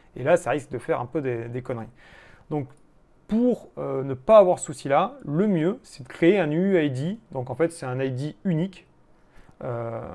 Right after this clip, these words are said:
qui permet donc d'identifier ce disque. Voilà. Donc ça, euh, je vous laisse regarder sur Internet parce que sinon, la vidéo va vraiment être longue.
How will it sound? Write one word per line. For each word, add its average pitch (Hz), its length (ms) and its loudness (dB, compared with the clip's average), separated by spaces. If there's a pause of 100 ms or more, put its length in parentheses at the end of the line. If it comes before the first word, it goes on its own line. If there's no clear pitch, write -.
(140)
qui 190 240 -2
permet 151 400 2
donc 151 220 -4
d'identifier 143 480 -2
ce 196 200 -4
disque. - 360 -6 (180)
Voilà. 101 180 -12 (540)
Donc 143 180 -8
ça, 208 360 6
euh, 151 120 4
je 123 60 -4
vous 139 100 -2
laisse 185 160 4
regarder 156 280 0
sur 143 180 -6
Internet 139 400 -4
parce - 80 -16
que - 80 -20
sinon, 135 260 -6
la 135 80 -4
vidéo 123 200 -2
va 135 100 -2
vraiment 131 260 -4
être 131 140 -6
longue. 156 220 -6